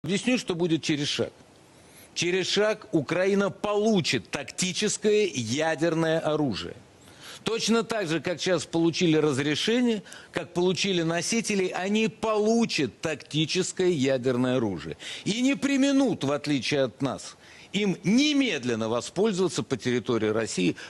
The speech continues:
под аплодисменты Запада. Они готовятся к проведению крупной операции на территории нашей страны. Удары по нашей системе дальнего обнаружения, которые не имеют никакой иной цели, кроме как подготовить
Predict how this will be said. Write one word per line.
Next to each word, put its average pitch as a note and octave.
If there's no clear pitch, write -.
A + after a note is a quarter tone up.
под B3
аплодисменты G#3
Запада. A2
Они G#3+
готовятся G3+
к -
проведению D3+
крупной B2
операции C#3
на G#2
территории G2+
нашей F2+
страны. -
Удары C3
по A#2+
нашей A#2+
системе A2
дальнего G2
обнаружения, A#2
которые G2+
не A#2+
имеют A#2
никакой G2
иной G2
цели, F2+
кроме G2+
как F#2
подготовить G#2